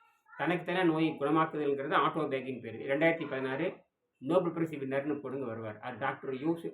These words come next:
ஓசினோர் ஓசிமி, ஜப்பானிய எம் பி பி எஸ் மருத்துவர். அவர் தான் "Fasting is the best way"ன்னு எழுதினாரு. "Maybe the best way" அப்படின்னு எழுதினார். ஆனா, எல்லா விஞ்ஞானிகளும் இது ஆராய்ச்சி, எல்லா விஞ்ஞானிகளும் ஆராய்ச்சி பண்ணாலும் கூட, சொன்னாலும் கூட,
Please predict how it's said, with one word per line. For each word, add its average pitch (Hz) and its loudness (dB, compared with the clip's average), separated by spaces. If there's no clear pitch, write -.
ஓசினோர் 156 0
ஓசிமி, 139 2
ஜப்பானிய 151 2
எம் 131 0
பி 135 -2
பி 135 -6
எஸ் 123 -12
மருத்துவர். 117 -8
அவர் 151 -4
தான் 185 0
"Fasting 160 -2
is 165 4
the 135 -2
best 151 -6
way"ன்னு 143 -2
எழுதினாரு. 113 -8
"Maybe 151 0
the 135 4
best 123 -8
way" 107 -8
அப்படின்னு 131 -12
எழுதினார். 110 -10
ஆனா, 170 0
எல்லா 156 4
விஞ்ஞானிகளும் 165 0
இது 143 0
ஆராய்ச்சி, 135 -2
எல்லா 160 6
விஞ்ஞானிகளும் 175 2
ஆராய்ச்சி 156 2
பண்ணாலும் 135 -2
கூட, 120 -10
சொன்னாலும் 143 -2
கூட, 117 -8